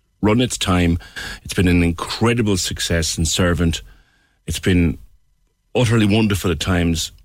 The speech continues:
awful at other times. My personal belief, if you could somehow magically bring back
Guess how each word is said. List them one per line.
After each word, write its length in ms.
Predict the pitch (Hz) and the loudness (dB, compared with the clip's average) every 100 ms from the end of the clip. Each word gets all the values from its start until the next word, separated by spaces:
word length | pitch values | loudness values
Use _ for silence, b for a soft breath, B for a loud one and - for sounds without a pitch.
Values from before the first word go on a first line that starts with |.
| - | -4
awful 400 | 92 98 - - - - | 0 0 -2 -8 -10 -10
at 200 | - 92 | -4 -2
other 160 | 82 82 | -2 -2
times. 360 | - 87 85 82 b b b b | 0 0 0 -2 b b b b
My 120 | 117 | -2
personal 520 | 113 160 180 - 175 170 | 0 0 0 0 0 2
belief, 460 | 165 175 190 - - - _ _ _ - | 2 0 0 -8 -16 -20 _ _ _ -6
if 160 | 98 | -2
you 100 | 113 | 0
could 220 | 101 110 92 | 0 -2 -2
somehow 540 | - 151 135 120 117 - | 0 2 2 2 0 0
magically 840 | 101 107 113 87 90 - 80 80 - _ _ _ _ _ | 0 2 2 -2 -2 -2 -2 -2 -8 _ _ _ _ _
bring 400 | 92 107 113 135 | -2 2 2 2
back 400 | 123 104 87 - | 2 0 -2 -4